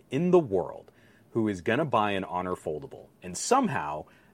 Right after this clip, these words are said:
they're gonna see this part of our podcast, and we can only save this one person, 'cause all the other people buying Honor foldables are not gonna watch our podcast. Uh, I, I think your name is Jeff. Jeff, don't take your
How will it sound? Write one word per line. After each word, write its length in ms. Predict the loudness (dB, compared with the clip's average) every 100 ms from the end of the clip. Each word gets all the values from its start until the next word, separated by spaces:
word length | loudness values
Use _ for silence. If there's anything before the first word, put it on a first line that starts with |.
| 2
they're 160 | 2
gonna 400 | 2 2 4 4
see 340 | 2 -2 -4 -4
this 260 | 4 4 4
part 260 | 2 4 6
of 100 | 8
our 140 | 6
podcast, 640 | 6 2 0 -6 -14 -14 -12
and 160 | -6
we 80 | -6
can 140 | -4 0
only 280 | 2 4 2
save 420 | 4 4 4 2
this 180 | -2 0
one 280 | 0 2
person, 360 | 2 0 0 -6
'cause 120 | -8
all 160 | 2 4
the 100 | 6
other 180 | 6 4
people 280 | 2 0
buying 320 | 4 4 4 0
Honor 200 | 0 0
foldables 460 | 0 0 0 -2
are 60 | -4
not 180 | -8 -8
gonna 140 | -8 -6
watch 240 | -6 -6
our 100 | -10
podcast. 640 | -8 -8 -8 -10 -12 -12 -18 -20 -20 -20 -8
Uh, 320 | -2 0 0 -2 -6 _ _ _ _
I, 140 | -2 2
I 100 | 2
think 160 | 2
your 100 | 4
name 180 | 4 4
is 120 | 2
Jeff. 460 | 0 -2 -2 -6 -20 -20 _ _ _
Jeff, 500 | -4 2 4 4 -2 -20 _ _ _ _ _
don't 400 | 6 8 6 0
take 320 | 2 4 4
your 180 | 0 -2